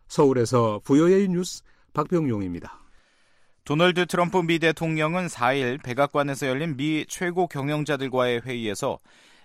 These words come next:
Speaker 2: 미중 정상회담에 대해 설명하며 북한을 언급했습니다. 트럼프 대통령은 이번 정상회담에서 시진핑 중국 국가주석과 당연히 북한을 포함해 많은 것들에 대해 대화할 것이라고 밝혔습니다.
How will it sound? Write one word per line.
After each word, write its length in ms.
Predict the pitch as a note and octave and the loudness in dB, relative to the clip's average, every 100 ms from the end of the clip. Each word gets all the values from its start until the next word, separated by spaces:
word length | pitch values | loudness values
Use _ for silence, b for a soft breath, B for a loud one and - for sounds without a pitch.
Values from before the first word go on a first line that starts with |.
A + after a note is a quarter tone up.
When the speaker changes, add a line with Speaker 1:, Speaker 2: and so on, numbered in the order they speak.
| - | -6
Speaker 2:
미중 500 | C#3+ D#3+ F#3 E3 - | -4 -4 -4 -6 -8
정상회담에 760 | C3+ D3 D#3+ D#3 D3 C#3 C#3+ | -6 -2 -2 -2 0 0 0
대해 360 | C3 B2+ C#3 B2+ | -4 -4 -2 -4
설명하며 680 | B2 C3 B2 A2+ G#2+ C3 C#3+ | -4 -6 -4 -4 -4 -6 -8
북한을 460 | - - C#3 C3 A2 | -14 -6 -4 -4 -6
언급했습니다. 800 | F#2 F#2+ - F#2 E2+ D#2 D#2 - b b b b | -8 -10 -12 -12 -10 -6 -6 -8 b b b b
트럼프 280 | - E3 D#3 | -6 -6 -2
대통령은 600 | D3 C#3+ D3 D3 F3 F2+ | -4 -4 -4 -4 -4 -6
이번 400 | E2+ A2+ A#2+ D3 | -8 -4 0 0
정상회담에서 1000 | C3+ C3+ C3+ D3+ C#3+ C3+ C3 B2 D#3 D3 - | 0 -4 -2 -2 0 0 -2 -2 0 0 0
시진핑 640 | - F3 F#3+ F3+ F3+ E3 | -8 -8 -8 -6 -6 -6
중국 380 | C#3+ C3+ C3+ C3 | -8 -8 -8 -10
국가주석과 840 | - - C3+ B2 A2+ A2+ C#3 G2+ - b b _ | -14 -4 -4 -4 -6 -4 0 0 -2 b b _
당연히 360 | A#2+ B2+ D#3 | -4 -2 -4
북한을 480 | F3 C3+ E3+ F3 E3+ | -8 -4 -2 0 -2
포함해 340 | - D3 C#3+ | 2 2 2
많은 320 | D#3 G#2 B2 D3 | 0 0 0 -2
것들에 320 | C#3+ C#3+ C3+ | -4 -2 -4
대해 320 | B2 B2 B2+ | -4 -4 -6
대화할 540 | F#2+ G2 A2 B2 A#2+ | -6 -6 0 0 0
것이라고 400 | G#2 G2+ G2 F#2 | -4 -8 -8 -8
밝혔습니다. 640 | F#2 F2 F2 - E2 F#2 | -12 -14 -12 -10 -6 -6